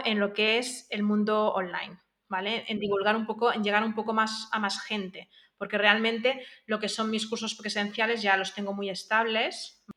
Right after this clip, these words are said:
pero lo que quiero es, por ejemplo, el programa que estoy haciendo de doce semanas de mindfulness, porque el programa que yo hago es de doce semanas,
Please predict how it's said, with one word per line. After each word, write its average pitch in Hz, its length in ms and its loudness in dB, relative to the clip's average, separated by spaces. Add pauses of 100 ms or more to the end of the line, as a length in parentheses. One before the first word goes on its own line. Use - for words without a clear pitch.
pero 254 400 6
lo 233 180 4
que 220 140 0
quiero 240 320 6
es, 233 360 2
por 220 120 2
ejemplo, 220 260 0
el 208 160 2
programa 208 320 6
que 214 80 -4
estoy 202 220 -4
haciendo 220 400 -4
de 196 160 -2
doce 190 260 -2
semanas 196 420 -2
de 196 100 -6
mindfulness, 226 640 -4
porque 185 240 -10
el 185 40 -10
programa 190 300 -2
que 202 100 -4
yo 196 120 0
hago 196 100 0
es 185 80 -4
de 202 60 -2
doce 196 260 -4
semanas, 214 640 -4